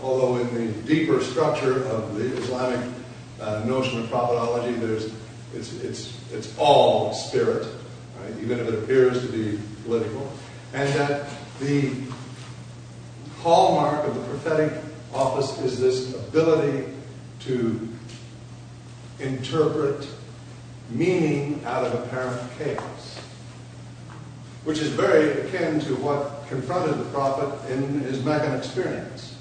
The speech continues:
The chaos of gods, a chaos of religions, a chaos of approaches.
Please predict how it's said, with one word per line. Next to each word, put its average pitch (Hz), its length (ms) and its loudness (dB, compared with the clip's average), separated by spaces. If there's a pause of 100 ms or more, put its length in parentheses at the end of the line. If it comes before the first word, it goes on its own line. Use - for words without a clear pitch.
(480)
The 123 80 -12
chaos 131 640 4
of 107 240 -2 (440)
gods, - 540 6
a 113 80 -4 (120)
chaos 123 520 2
of 107 160 -4
religions, 143 600 2
a 113 180 -6
chaos 123 480 0
of 113 120 -4
approaches. 139 640 -4